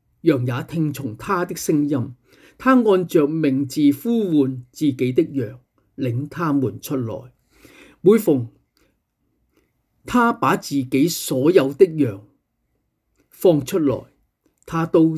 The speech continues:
走在羊的前頭，羊也跟隨他，因為認得他的聲音。他們絕不會跟隨陌生人，反而要逃跑離開他，因為他們不認得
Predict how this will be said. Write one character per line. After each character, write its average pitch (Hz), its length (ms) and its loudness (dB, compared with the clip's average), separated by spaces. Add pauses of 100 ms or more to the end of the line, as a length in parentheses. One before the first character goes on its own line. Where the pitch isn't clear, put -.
(120)
走 135 240 -6
在 127 140 -4 (140)
羊 123 300 -2
的 - 80 -4
前 - 340 -10
頭， - 300 -16 (440)
羊 151 220 6
也 143 120 0 (320)
跟 180 260 -2
隨 - 240 -6
他， 123 380 -12 (300)
因 175 200 2
為 123 240 0
認 123 300 -2
得 131 260 -8
他 135 260 -6
的 123 140 -10
聲 110 400 -8
音。 107 200 -10 (720)
他 233 200 2
們 139 340 2 (260)
絕 160 220 -6
不 165 260 0
會 135 120 0
跟 180 280 0
隨 113 320 -6
陌 123 200 -8
生 151 260 -2
人， 113 240 -6 (320)
反 143 240 -4
而 185 60 -2
要 127 400 2
逃 123 300 -10
跑 110 360 -12
離 151 360 -8
開 143 240 0
他， 131 360 -8 (480)
因 175 240 4
為 120 280 -2 (260)
他 175 220 -4
們 127 260 0
不 180 160 0
認 123 320 -2
得 139 240 -6